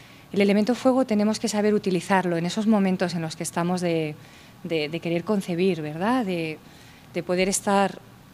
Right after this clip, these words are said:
eh, cercanas a nosotras, nos acerca al hogar,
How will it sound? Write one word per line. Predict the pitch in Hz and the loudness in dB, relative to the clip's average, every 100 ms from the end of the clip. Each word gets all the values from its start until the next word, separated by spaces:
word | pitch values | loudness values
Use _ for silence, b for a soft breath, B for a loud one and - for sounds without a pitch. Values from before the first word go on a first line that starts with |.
| - | -6
eh, | 180 175 170 165 | -2 0 2 0
cercanas | 160 180 160 196 214 196 | -2 -4 0 0 0 -2
a | |
nosotras, | 180 165 214 214 185 269 - B B B - | -2 -2 -2 -2 -2 -2 -6 B B B -6
nos | 180 185 | -4 -2
acerca | 180 202 220 202 | 0 0 2 2
al | 180 | 2
hogar, | 165 165 | 0 -4